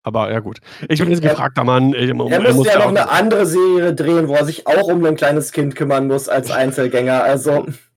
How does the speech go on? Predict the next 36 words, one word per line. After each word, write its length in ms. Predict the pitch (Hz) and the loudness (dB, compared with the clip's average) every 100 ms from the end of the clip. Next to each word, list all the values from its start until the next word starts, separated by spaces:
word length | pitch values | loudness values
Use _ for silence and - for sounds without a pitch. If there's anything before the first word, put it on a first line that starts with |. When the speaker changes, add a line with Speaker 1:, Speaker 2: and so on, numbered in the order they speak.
| _ | _
Speaker 1:
Genau, 420 | 139 117 110 107 113 | -6 -4 -4 -6 -2
genau, 460 | 135 117 104 104 - - | -2 0 0 -4 -8 -6
ja. 140 | 113 104 | -4 -4
Speaker 2:
Und 120 | 147 | -2
die 60 | |
ist 160 | 226 254 | -2 0
ja 100 | 240 | 0
wohl 140 | 247 | 0
auch 240 | - 165 139 | 0 0 0
sehr, 420 | - 131 120 120 123 | -2 0 2 0 -2
sehr 160 | 139 | -2
gut 240 | 123 131 131 | -2 -4 -6
und 220 | 120 110 | -8 -6
sehr, 640 | 117 117 113 101 110 110 107 | 0 2 2 2 2 2 0
äh 20 | |
Speaker 1:
Super, 300 | 170 113 98 | -4 -4 -6
Last 300 | 104 127 165 | -2 -2 0
of 120 | 165 | 0
Us, 260 | 165 156 - | 0 0 -6
äh, 220 | 139 131 | -4 -2
super 240 | 123 135 104 | 0 -2 -2
Serie. 360 | 101 92 95 _ _ _ _ _ | -4 -6 -10 _ _ _ _ _
Speaker 2:
Hab 160 | 147 165 | -6 -2
ich 80 | |
noch 120 | 117 113 | 2 4
nicht 140 | 117 | 2
Speaker 1:
Äh, 20 | |
Speaker 2:
gesehen, 480 | 110 151 180 196 180 | 0 0 0 0 -2
äh, 380 | - 143 143 131 | 0 2 2 2
weil 140 | 135 147 | 0 -4
ich 120 | - | -4
Speaker 1:
hast 140 | 196 | -4
du 40 | 180 | -2
das 80 | 101 | -4
Speaker 2:
Ketzkai 140 | 98 | -8
hab. 200 | 98 | -14